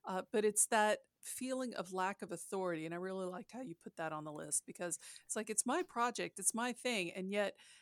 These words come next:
that, that chaos of feeling out of control and having no control of it, it's not yours anymore. It's not something you have authority over.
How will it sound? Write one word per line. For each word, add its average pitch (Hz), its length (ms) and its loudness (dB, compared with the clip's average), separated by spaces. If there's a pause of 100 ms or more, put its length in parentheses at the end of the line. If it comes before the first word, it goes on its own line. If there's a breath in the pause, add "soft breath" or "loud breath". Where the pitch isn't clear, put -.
(140 loud breath)
that, 190 240 4 (380 soft breath)
that 190 240 0 (920)
chaos 226 640 4
of - 120 -8
feeling 202 460 -4
out 196 180 0
of 202 140 -2
control 165 560 -4
and 170 120 -8
having 170 300 -6
no 180 160 0
control 170 440 -4
of 165 100 -2
it, - 80 -6
it's - 200 -4
not 185 220 0
yours 170 380 0
anymore. 143 360 -8
It's - 160 -4
not - 160 -4
something 160 260 -8
you 147 60 -6
have 143 100 -10
authority 143 520 -10
over. - 260 -14